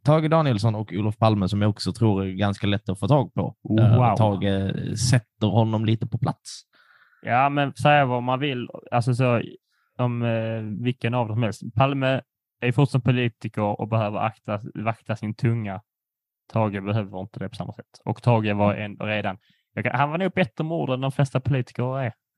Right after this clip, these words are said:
Speaker 2: skulle jag
Speaker 1: Ja.
Speaker 2: säga.
Speaker 1: Det kan de lärda tvista om.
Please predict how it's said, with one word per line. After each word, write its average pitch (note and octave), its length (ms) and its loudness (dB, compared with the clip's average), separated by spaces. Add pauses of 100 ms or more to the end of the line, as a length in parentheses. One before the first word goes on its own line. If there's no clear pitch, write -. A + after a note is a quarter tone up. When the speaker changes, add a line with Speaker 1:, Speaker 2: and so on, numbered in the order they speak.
Speaker 2:
skulle - 260 -12
jag G2+ 100 -8
Speaker 1:
Ja. G#2 100 -4
Speaker 2:
säga. F#2+ 120 -12 (1400)
Speaker 1:
Det B2 440 -2 (340)
kan B2+ 160 -2
de A#2 260 0
lärda A2+ 520 6 (180)
tvista G#2+ 260 2
om. D2 120 0